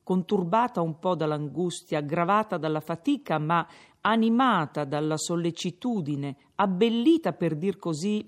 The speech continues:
dalla speranza di togliere un uomo alle angosce mortali, Renzo, dico,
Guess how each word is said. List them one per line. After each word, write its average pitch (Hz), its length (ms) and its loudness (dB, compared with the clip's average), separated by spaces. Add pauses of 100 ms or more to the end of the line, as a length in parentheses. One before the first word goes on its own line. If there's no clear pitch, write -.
(300)
dalla 185 560 0 (380)
speranza 240 800 4
di 175 160 -2
togliere 180 380 2
un 170 120 2
uomo 175 340 4
alle 151 140 2
angosce 160 420 -2
mortali, 196 600 0
Renzo, 165 500 -4
dico, 156 520 -6